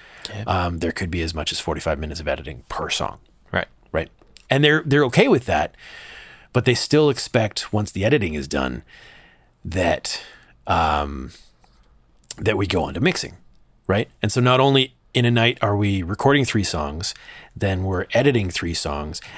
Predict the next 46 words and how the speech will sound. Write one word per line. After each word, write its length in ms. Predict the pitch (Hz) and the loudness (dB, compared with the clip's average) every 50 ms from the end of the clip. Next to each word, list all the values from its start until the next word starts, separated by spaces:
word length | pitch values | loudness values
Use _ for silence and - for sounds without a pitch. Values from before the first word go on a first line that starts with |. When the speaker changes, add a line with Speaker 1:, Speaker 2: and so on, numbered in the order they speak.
| - - | -8 -4
Speaker 2:
Now 180 | 92 92 90 | -2 -2 0
they 120 | 82 82 85 | -2 -2 -4
want 260 | 82 80 82 87 - _ _ _ | -4 -4 -6 -6 -8 _ _ _
three 180 | - - 104 92 | -4 -4 -2 -2
songs 320 | - 90 67 - - - | -2 -4 -6 -6 -4 -2
mixed. 380 | 131 156 - - - - - - _ _ _ _ _ _ _ _ _ _ _ _ _ _ _ _ _ _ _ - - - - - - - - - - - - - - _ _ _ _ _ - | -2 -2 0 -2 -8 -10 -10 -16 _ _ _ _ _ _ _ _ _ _ _ _ _ _ _ _ _ _ _ -20 -20 -20 -20 -20 -20 -20 -20 -20 -20 -20 -20 -20 -20 _ _ _ _ _ -2
And 140 | - 143 135 | 0 0 2
so 460 | - 147 143 143 143 135 131 127 123 104 - - - | 2 4 4 6 6 6 6 4 4 2 0 -4 -2
the 80 | - 139 | 0 2
mixes 440 | 139 143 185 208 - 208 175 135 107 | 4 4 4 4 4 2 2 4 4
that 100 | 127 110 | 2 2
I 120 | 107 101 | 2 0
do, 240 | 90 90 90 87 92 | -2 -2 -2 -2 0
and 80 | 98 113 | 2 2
my 120 | 120 117 | 2 4
note 260 | 117 135 143 135 - 147 | 4 4 4 4 2 -2
right 260 | 127 101 95 87 - | -2 -2 -2 -2 -2
here 420 | - - 135 110 95 85 85 - - | 0 2 2 2 2 0 -4 -6 -6
is 580 | - 95 90 87 87 87 85 - - - - - - - - - | -4 -2 -2 -2 -2 -2 -4 -4 -4 -4 -6 -8 -12 -16 -2 0
the, 60 | 123 | 0
the 160 | 113 104 123 | 0 2 2
mixes 320 | 117 131 135 - - 160 135 | 4 4 2 2 2 2 2
that 100 | 143 123 | 4 4
we 100 | 127 123 | 2 2
do 300 | 113 98 117 113 113 120 - | 2 4 2 2 2 2 2
are 180 | 113 107 101 98 | 2 2 2 0
super 440 | - - - - 143 147 - 147 | -2 -2 0 0 0 2 2 2
quick 580 | 120 - - - 120 131 135 - - - - - _ _ _ _ _ _ _ _ _ _ _ _ _ - | 0 0 -2 0 2 2 2 0 -6 -14 -16 -20 _ _ _ _ _ _ _ _ _ _ _ _ _ 0
and 360 | 127 127 127 127 127 - - | 2 2 2 2 0 -2 -2
compromised, 680 | - - 101 - - - 62 - - - - - - - - _ _ - _ - - - - - - - - - - - _ | -2 -2 -2 -2 -2 -4 -6 -6 -8 -8 -10 -12 -12 -12 -18 _ _ -20 _ -20 -20 -20 -20 -20 -20 -20 -20 -20 -20 -8 _
right? 220 | - 107 110 104 - | 0 0 0 2 2
So 80 | 131 | 2
I 80 | 123 131 | 4 6
do 100 | 151 160 | 6 6
my 120 | 151 135 | 6 6
best 320 | 123 127 123 123 - - - | 6 4 4 2 0 -2 -6
to 60 | - | -6
control 340 | - - 110 - - 113 110 | -2 -2 0 2 2 2 2
things 240 | - - 120 110 104 | 2 2 0 2 2
like 120 | 113 113 | 0 0
sibilance, 460 | - - 113 104 110 110 110 110 - - | 0 0 0 2 2 2 2 0 -2 -2
and 80 | 95 | -2
I 40 | 95 | 0
do 100 | 98 117 | 0 2
my 140 | 107 104 101 | 2 0 0
best 360 | 90 95 90 90 - - - | 0 0 0 0 -2 -4 -6